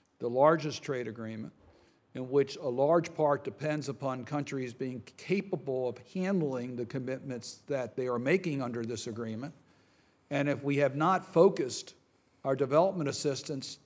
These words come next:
to make these modifications and changes in the country, then we're not gonna succeed.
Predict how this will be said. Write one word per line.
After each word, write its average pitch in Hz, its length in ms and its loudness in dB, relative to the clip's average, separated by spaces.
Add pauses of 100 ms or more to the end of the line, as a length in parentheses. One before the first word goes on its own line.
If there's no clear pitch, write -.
to 143 80 -6
make 143 300 -2
these 135 320 -4
modifications 139 840 0
and 117 100 -6
changes 160 520 -2
in 127 80 -6
the 120 100 -8
country, 131 500 -6 (640)
then 147 240 4
we're 160 100 6
not 175 260 4
gonna 156 140 0
succeed. 185 540 0